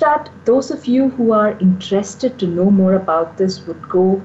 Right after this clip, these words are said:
either to my blog or website and look it up. But I did wish, I do wish that, you know, as a whole, we would be more open to perspectives that we are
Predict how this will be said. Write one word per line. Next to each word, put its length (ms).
either 160
to 140
my 120
blog 380
or 100
website 680
and 200
look 220
it 120
up. 200
But 300
I 100
did 460
wish, 280
I 120
do 200
wish 340
that, 280
you 100
know, 140
as 280
a 80
whole, 420
we 240
would 220
be 100
more 260
open 560
to 340
perspectives 680
that 180
we 80
are 100